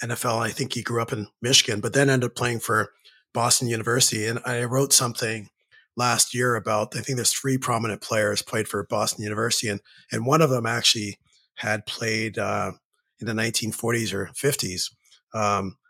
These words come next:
but, and then Anson Carter, um, Canadian, who played at Michigan State, and as you said, played at Boston, had, had the dreads at times when he's playing for Boston. So I,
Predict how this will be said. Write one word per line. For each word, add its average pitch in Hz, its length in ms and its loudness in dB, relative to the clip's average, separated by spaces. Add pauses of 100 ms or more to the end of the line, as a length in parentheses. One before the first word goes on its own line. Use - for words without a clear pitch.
(320)
but, 135 120 2
and 131 120 4
then 131 100 4
Anson 135 380 4
Carter, 110 540 4 (300)
um, 110 380 0
Canadian, 110 600 -2 (180)
who - 80 -20
played 110 240 -2
at 98 200 -4
Michigan 107 300 -2
State, 101 400 0 (160)
and 110 100 -6
as 110 160 -2
you 110 80 -4
said, 110 360 2 (140)
played 113 200 -2
at 110 80 -10
Boston, 110 560 0 (1160)
had, 120 300 -2
had 113 260 -2
the 117 60 -6
dreads 117 380 -2
at - 100 -2
times 117 320 0
when 117 80 -4
he's 110 80 -6
playing 110 200 -4
for 117 80 -8
Boston. 110 400 0
So 110 200 2 (400)
I, 113 60 -4